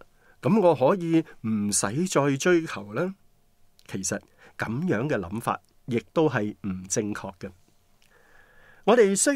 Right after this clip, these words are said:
然因着相信主耶穌基督得以完全，但係我哋仍然要不斷成聖啊！基督一次受死同復活，使我哋喺神嘅眼中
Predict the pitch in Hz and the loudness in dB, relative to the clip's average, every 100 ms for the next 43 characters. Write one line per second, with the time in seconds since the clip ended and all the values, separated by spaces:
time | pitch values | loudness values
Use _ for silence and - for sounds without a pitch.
0 | 247 135 135 147 240 233 220 151 143 - | 0 -2 -2 0 0 0 2 2 2 0
1 | 233 226 202 165 160 135 156 120 98 156 | 2 2 0 0 -2 0 0 0 0 -2
2 | 151 147 147 143 - - _ _ _ - | -2 -2 -4 0 -2 -2 _ _ _ -4
3 | - _ 113 101 113 107 92 - - - | -4 _ -8 -6 -6 -8 -10 -10 -10 -12
4 | _ _ _ _ - - 156 160 156 151 | _ _ _ _ -20 -2 0 2 2 0
5 | - 135 151 143 120 107 107 117 120 147 | 0 -4 2 2 0 -4 -2 -4 0 2
6 | 147 - 226 135 127 123 98 98 120 123 | 2 -2 0 2 2 0 -2 -2 0 0
7 | 120 - _ _ _ _ _ _ - 196 | -2 -6 _ _ _ _ _ _ 0 2
8 | 202 202 202 202 - 151 147 - 120 120 | 4 2 2 0 -2 0 2 2 0 0
9 | 113 135 123 95 98 - 120 117 - _ | -2 -2 -4 -6 -6 -6 -4 -6 -8 _
10 | _ _ - 113 139 208 170 139 120 147 | _ _ -4 -2 0 2 2 2 2 0
11 | 196 101 117 135 120 95 127 151 208 151 | 0 -2 -2 -2 -2 0 0 2 2 2